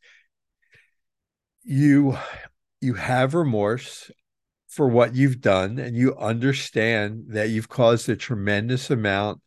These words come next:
of pain among the victims that you've impacted.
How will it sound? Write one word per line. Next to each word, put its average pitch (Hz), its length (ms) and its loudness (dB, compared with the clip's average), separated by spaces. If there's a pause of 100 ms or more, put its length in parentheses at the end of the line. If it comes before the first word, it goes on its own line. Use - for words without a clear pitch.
(340)
of 110 200 -4
pain 151 380 2
among 104 380 -2
the 104 100 -2
victims 101 600 -4
that 127 180 -4
you've 101 240 -2
impacted. 139 680 -4